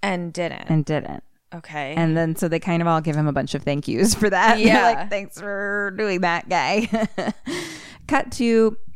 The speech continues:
Speaker 2: a motel with no vacancy. There's a car driving up to the gas station outside. And it's nighttime.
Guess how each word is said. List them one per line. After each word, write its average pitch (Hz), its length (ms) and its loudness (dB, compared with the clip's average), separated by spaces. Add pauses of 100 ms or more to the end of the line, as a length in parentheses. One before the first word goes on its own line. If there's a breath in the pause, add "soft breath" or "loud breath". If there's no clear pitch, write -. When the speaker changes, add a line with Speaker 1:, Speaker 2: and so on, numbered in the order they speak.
(140)
Speaker 2:
a 185 80 2
motel 180 460 2
with 160 120 0
no 156 160 0
vacancy. 139 500 -2
There's 165 220 -2
a - 40 -2
car 190 300 -2
driving 151 380 0
up 139 140 -4
to - 120 -4
the 151 80 -2
gas 131 260 -2
station - 340 -6
outside. 151 540 -4 (1400 soft breath)
And 160 400 2
it's - 160 0
nighttime. 151 560 -2